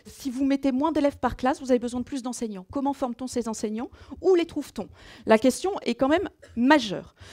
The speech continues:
Si on regarde l'état de la formation des enseignants aujourd'hui, absence, absence quasi, euh, euh, totale de formation continue dans certaines, euh, dans certaines académies,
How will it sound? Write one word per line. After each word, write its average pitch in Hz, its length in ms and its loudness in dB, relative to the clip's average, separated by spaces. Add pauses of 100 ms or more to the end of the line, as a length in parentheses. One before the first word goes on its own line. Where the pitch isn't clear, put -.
(100)
Si - 180 -4
on 262 100 0
regarde 277 440 2
l'état 269 400 2 (100)
de 269 60 -4
la 226 100 0
formation 240 460 -4
des 226 160 0
enseignants 233 480 -2
aujourd'hui, 202 440 -4 (100)
absence, 254 440 4 (680)
absence 233 340 0
quasi, 226 440 0
euh, 175 100 0 (500)
euh, 190 300 -4
totale 262 500 6
de 233 100 0
formation 226 460 -2
continue 262 480 -2
dans 220 120 -8
certaines, 233 600 0
euh, 185 480 -6
dans 214 140 -2
certaines 254 360 0
académies, 220 460 0